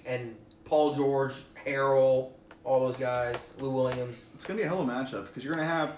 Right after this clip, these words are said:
Speaker 2: Kawhi probably guarding LeBron, or it's vice versa. It's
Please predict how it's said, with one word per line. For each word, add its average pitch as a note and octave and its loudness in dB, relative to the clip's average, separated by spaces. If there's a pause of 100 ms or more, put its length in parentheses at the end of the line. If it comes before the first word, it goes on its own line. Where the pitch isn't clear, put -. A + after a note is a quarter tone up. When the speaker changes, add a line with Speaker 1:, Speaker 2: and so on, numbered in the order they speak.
(100)
Speaker 2:
Kawhi D#3 -2
probably D3 -2 (1120)
guarding B2+ 0
LeBron, A2+ -6
or C#3+ 8
it's C#3+ 2
vice G3 6
versa. C#3+ 2
It's - -10